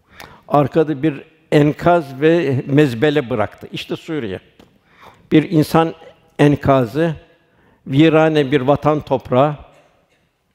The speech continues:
İşte yirmi birinci asrın medeniyeti.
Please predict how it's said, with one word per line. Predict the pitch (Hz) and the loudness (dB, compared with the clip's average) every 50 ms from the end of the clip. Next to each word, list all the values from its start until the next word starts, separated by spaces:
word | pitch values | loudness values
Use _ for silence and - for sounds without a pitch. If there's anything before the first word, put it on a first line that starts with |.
| _ _ _ _ _ _ _ _ _ _ _ _ _ _ _ _ _ _ _ - | _ _ _ _ _ _ _ _ _ _ _ _ _ _ _ _ _ _ _ -20
İşte | - - - - | -20 -10 -4 0
yirmi | 147 127 147 143 151 143 | 2 2 2 2 4 2
birinci | 156 151 151 156 143 170 135 | 2 2 2 2 2 2 2
asrın | 107 143 - - - 160 | 2 2 0 -2 -4 -2
medeniyeti. | 143 131 123 101 110 110 101 104 95 92 - - - | -2 -2 -2 -2 -2 -4 -4 -6 -8 -10 -12 -14 -18